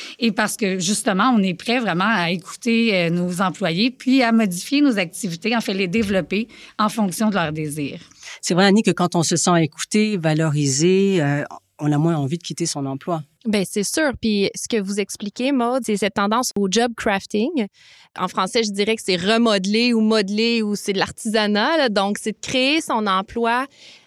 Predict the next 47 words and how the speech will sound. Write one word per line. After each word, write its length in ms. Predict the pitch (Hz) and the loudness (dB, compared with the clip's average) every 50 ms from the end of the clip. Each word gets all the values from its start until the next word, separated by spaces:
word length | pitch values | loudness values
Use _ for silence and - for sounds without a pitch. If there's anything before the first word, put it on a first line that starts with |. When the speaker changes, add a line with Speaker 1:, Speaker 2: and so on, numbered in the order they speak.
| _ - | _ -10
Speaker 3:
rester 380 | - 170 160 - - - 254 240 | -6 -4 -4 -4 -4 -6 -6 -2
toujours 260 | - 240 233 277 269 | -2 0 0 0 2
dans 80 | 247 202 | 2 2
le 60 | 190 | 2
Speaker 2:
Idéal. 100 | 190 208 | 2 2
Speaker 3:
même 240 | 208 185 185 196 196 | 2 2 2 2 2
rôle, 360 | 196 214 269 294 277 240 220 196 | 2 2 2 2 2 2 0 0
mais 140 | 190 185 | -2 -2
créer 240 | - - 254 269 294 | -2 -2 -2 -2 -2
son 160 | - 294 240 220 | -2 -2 -2 -2
emploi 260 | 190 208 - 233 220 | -2 -2 -2 -2 0
idéal, 440 | 208 226 240 240 247 247 233 208 202 | 0 0 0 0 0 0 0 -2 -2
sortir 440 | - 220 214 - - - 311 269 285 | -4 -6 -6 -6 -6 -6 -4 -2 -2
un 120 | 247 220 | -2 -2
peu 200 | - 269 277 285 | -2 -2 -2 -2
du 100 | 220 - | -2 -6
terrain 480 | - - 285 262 254 277 302 269 254 233 | -4 0 0 0 2 0 0 0 0 0
de 80 | 214 | 0
jeu, 380 | 196 208 226 254 269 285 294 277 | 0 0 0 0 0 2 2 2
euh, 140 | 240 208 190 | 2 2 2
à 120 | 185 185 | 2 2
laquelle 320 | 185 185 202 - 254 247 | 0 -2 -2 -2 -2 0
la 120 | 247 208 196 | 0 0 0
personne, 540 | - 220 202 202 - - 247 240 247 254 233 | 0 -2 -2 -2 -2 -2 -2 0 0 2 2
elle 220 | 208 202 202 190 | 2 2 0 0
doit, 480 | 180 208 202 202 196 202 247 277 277 - - | 0 0 0 2 2 2 0 -2 -2 -4 -4
en 120 | 190 185 | -4 -4
fait, 200 | 190 226 220 220 | -2 -4 -4 -2
livrer 240 | 220 208 196 202 220 | -2 -4 -2 -2 -2
des 100 | 208 214 | 0 0
résultats. 500 | 190 208 190 196 196 185 185 - 277 311 392 415 | 0 0 0 0 -2 -2 -2 -2 0 0 0 -2
Puis 80 | - 262 | -2 -2
là, 80 | 247 240 | -2 0
oups, 360 | 233 262 320 370 - - - | 0 0 0 -2 -4 -6 -4
ben, 200 | 220 208 202 202 | -2 0 0 0
vous 140 | 196 202 202 | -2 -2 -2
avez 220 | 202 196 208 220 | -2 0 0 -2
saisi 420 | 220 - 247 220 220 202 202 277 285 | -2 0 0 0 0 0 -2 -4 -4
cette 200 | - 233 214 - | -2 -2 0 0
opportunité-là. 800 | 196 185 - 190 - - 214 196 180 214 208 190 196 226 320 | -2 -2 -2 -4 -4 -2 -4 -4 -2 -2 -2 0 0 0 -2
C'est 160 | 330 - 226 208 | 0 -2 -4 -2
certain 340 | - 240 214 - - 277 311 | 0 -2 -2 0 -2 -4 -2
que 60 | - | -2
ça 120 | - 214 | -2 -4
crée 160 | 208 - - 208 | -4 -2 -2 -2
un 140 | 196 196 | 0 0
engagement 580 | 185 180 180 180 175 170 175 185 196 208 220 | 0 -2 0 0 0 -2 -2 -2 -2 -2 -2